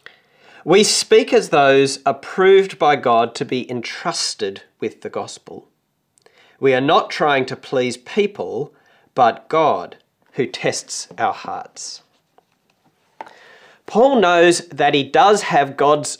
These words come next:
approval to share this message about Jesus. And so he's not driven by trying to please people, he's driven by his desire to please God. Now, this is a key insight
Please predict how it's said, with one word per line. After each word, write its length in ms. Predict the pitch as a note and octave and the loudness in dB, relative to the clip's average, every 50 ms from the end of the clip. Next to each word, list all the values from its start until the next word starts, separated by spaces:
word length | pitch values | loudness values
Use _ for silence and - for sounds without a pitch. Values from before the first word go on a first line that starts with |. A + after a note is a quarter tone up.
| _ | _
approval 640 | - B2+ - - - - - A3 A#3+ F#3+ C#3+ A#2+ A#2+ | -8 -8 -8 -10 -2 2 4 4 4 4 2 -2 -2
to 140 | A#2+ - C3+ | -2 -4 -4
share 360 | A#2+ - - - - D3 D3 | -4 -4 -2 0 0 0 0
this 260 | C#3 C#3 C3 B2+ - B2 | 0 -2 -4 -6 -4 -2
message 560 | B2 B2 B2 - C#3 A#2+ A#2 A2+ - - - - | -2 -2 -2 -2 -4 -4 -4 -6 -10 -14 -12 -12
about 360 | A#2+ A2 A2+ G#2+ G#2+ - - | -10 -6 -6 -6 -6 -6 -8
Jesus. 640 | - C3 C3 C#3 C3 - G2+ E2 - - - - - _ _ _ _ _ _ _ _ - | -6 -4 -4 -4 -4 -6 -10 -14 -14 -12 -12 -12 -14 _ _ _ _ _ _ _ _ -12
And 80 | C#3+ - | -4 0
so 80 | - | 2
he's 120 | F3 E3+ - | 2 4 4
not 200 | G3+ C4+ C#4+ F#3 | 2 2 2 2
driven 300 | - G3+ G3 G3+ F#3+ E3+ | 2 2 4 4 4 4
by 140 | E3 D#3 D#3 | 2 2 0
trying 340 | - - D#3+ D3+ D3+ C#3+ | 0 0 0 0 0 0
to 120 | - - C3+ | -2 -4 -6
please 520 | - - - - D3 C#3+ C#3 C3 B2 C3 | -8 -8 -6 -2 0 0 0 0 -2 -6
people, 880 | - _ - - - A#3 A#3+ A#3 - - A2 G2+ F2+ F2 G#2+ D3 F3 F3 - _ _ _ - - _ | -10 _ -12 -6 -4 -4 -4 -4 -4 -6 -6 -4 -4 -6 -6 -8 -8 -10 -14 _ _ _ -20 -20 _
he's 220 | - - D3+ C#3+ | -4 -4 -2 -2
driven 560 | - - - - B3 C4+ A#3 A#3+ G3 D3+ B2 - | -4 -4 -4 -2 0 2 2 2 2 0 0 0
by 240 | C3+ A#2+ A2+ A#2 | 0 2 2 2
his 180 | B2 C#3+ C3+ B2+ | 0 -2 -4 -4
desire 680 | - - B2+ A#2+ B2 A#2+ C#3+ D3 D#3 E3 D3+ B2+ B2 B2 | -4 -6 -6 -4 -4 -2 0 2 2 4 4 2 2 0
to 180 | - - - B2 | 0 -4 -6 -8
please 540 | - - - - C#3 C3 C3 C3 B2+ A#2 - | -8 -10 -6 -2 0 0 0 0 -2 -4 -6
God. 480 | - - G#2+ F2+ - - - - - - _ _ _ _ _ _ _ _ _ _ _ _ _ _ _ _ _ _ _ _ - - - - - - - _ | -8 -10 -10 -10 -12 -14 -18 -20 -20 -20 _ _ _ _ _ _ _ _ _ _ _ _ _ _ _ _ _ _ _ _ -20 -20 -20 -20 -20 -20 -12 _
Now, 100 | - D3 | -2 0
this 140 | E3 A3+ C#4 | 0 0 0
is 100 | D#4 C#4+ | 0 0
a 60 | C#4 | -2
key 440 | - - - - - G3+ G3+ G3+ G3+ | -2 -4 -6 -4 0 2 4 4 4
insight 800 | F#3+ - D3+ D3 D3+ D3 - - G#2 G2 F#2+ F#2+ A#2 - - - | 4 2 0 -2 -2 -4 -6 -6 -6 -6 -4 -6 -6 -8 -12 -16